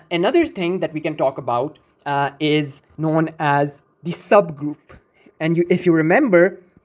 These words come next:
I have already said that the Rubik's Cube group is essentially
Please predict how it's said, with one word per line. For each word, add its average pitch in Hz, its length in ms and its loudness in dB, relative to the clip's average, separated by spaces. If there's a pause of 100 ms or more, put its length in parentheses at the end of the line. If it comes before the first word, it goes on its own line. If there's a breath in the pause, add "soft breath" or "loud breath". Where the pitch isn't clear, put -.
I 151 100 -2
have 160 320 0
already 170 380 2
said 160 380 0 (180 soft breath)
that 165 220 2
the 190 120 -4 (120)
Rubik's 214 560 0
Cube 190 420 -4
group 170 420 -6 (540)
is 226 380 -4
essentially 233 600 -8